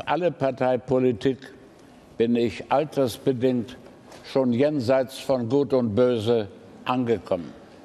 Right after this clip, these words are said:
Und schon lange geht es mir in erster und in zweiter Linie um die Rolle unserer Nation im unerlässlichen Rahmen des europäischen Zusammenschlusses.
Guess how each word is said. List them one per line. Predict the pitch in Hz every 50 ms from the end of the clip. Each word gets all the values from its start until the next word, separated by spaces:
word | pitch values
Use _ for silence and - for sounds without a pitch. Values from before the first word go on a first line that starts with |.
| - - - - - - - - - - - - - - - - - - -
Und | 113 120 113
schon | - 135 139
lange | 147 160 170 170 165 156
geht | 127 139 147 139
es | 135 139 113 104
mir | 123 131 131 131
in | 127 131 143
erster | 156 185 196 160 - - 151 151 147 143
und | 175 196 214
in | 208 208 196 170
zweiter | - - 156 160 147 127 - - 117 113
Linie | 113 113 110 101 98 92 90 69 - - - - - - - - - - - - - - - -
um | - 131 131 131
die | 139
Rolle | 139 123 131 147 151 151 143 139 120
unserer | 143 143 139 139 120 135 123 120 123
Nation | 123 123 120 117 - - - 139 139 139 135 135 131 127 - - - - - - - - - - - - -
im | 123 123 131 123
unerlässlichen | - 175 170 180 156 - 139 131 127 135 143 135 - - - 131 127 113 117 117
Rahmen | 110 104 120 123 127 127 123 120
des | 123 120 107 -
europäischen | 127 120 120 120 110 110 110 - - 135 131 127 120 107 - - 113 107
Zusammenschlusses. | - - 127 120 98 104 110 107 98 92 85 - - 95 82 - - - - -